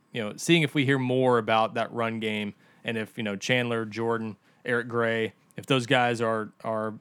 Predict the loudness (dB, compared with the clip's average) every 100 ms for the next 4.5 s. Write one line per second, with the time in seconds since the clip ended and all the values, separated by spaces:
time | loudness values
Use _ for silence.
0 | -6 -4 -2 -4 -6 -14 _ _ -10 -6
1 | 0 2 2 -2 -2 -2 -2 0 0 0
2 | 0 0 2 2 2 -2 -4 -6 -4 -4
3 | 0 2 2 2 2 2 0 -8 -6 -4
4 | -4 -4 -4 -4 -6